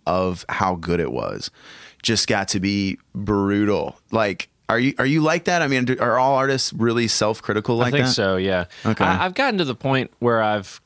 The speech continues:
Speaker 2: toned that down a little bit, and this is not to
Speaker 1: That's
Speaker 2: be
Speaker 1: what I was getting at, yeah.
Speaker 2: this is not to be, uh, rude to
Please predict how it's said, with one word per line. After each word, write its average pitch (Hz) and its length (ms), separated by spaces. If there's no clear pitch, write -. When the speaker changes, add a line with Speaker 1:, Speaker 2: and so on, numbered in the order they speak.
Speaker 2:
toned 131 280
that 107 280
down 107 280
a 120 60
little 120 180
bit, 131 300
and 113 120
this 160 140
is 101 140
not 110 360
to 139 100
Speaker 1:
That's 143 120
Speaker 2:
be 151 60
Speaker 1:
what 135 60
I - 20
was 101 80
getting 110 240
at, 92 140
yeah. 107 320
Speaker 2:
this 147 160
is 110 120
not 117 300
to 120 100
be, 110 420
uh, 95 320
rude 110 560
to 101 380